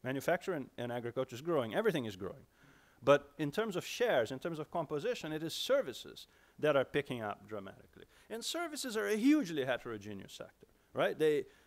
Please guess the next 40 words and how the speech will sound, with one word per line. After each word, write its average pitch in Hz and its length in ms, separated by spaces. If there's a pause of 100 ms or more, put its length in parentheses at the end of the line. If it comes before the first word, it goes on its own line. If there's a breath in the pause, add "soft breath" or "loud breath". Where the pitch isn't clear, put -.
the 151 100
vast 214 380
majority 180 540
of 135 100
the 123 80
people 117 340
working 110 340
in 104 80
services 143 440
are 156 100
working 190 400
in 151 140 (120)
petty 180 280
trade 135 440
and 107 160
retail 113 680
and 104 80
marketing, 110 480
you 107 80
know, 95 180 (320)
African 123 380
women 117 260
in 104 100
the 92 80
markets, 107 680 (320 soft breath)
uh, 101 160
trade 139 260
across 110 380
borders, 101 560 (220 loud breath)
relatively 202 460
low 147 180
productivity 113 580
services. 87 420 (180 loud breath)
Then 277 300
you've 165 180
also 151 260
got 123 200
huge 180 420
growth 117 420 (240 soft breath)
in 135 300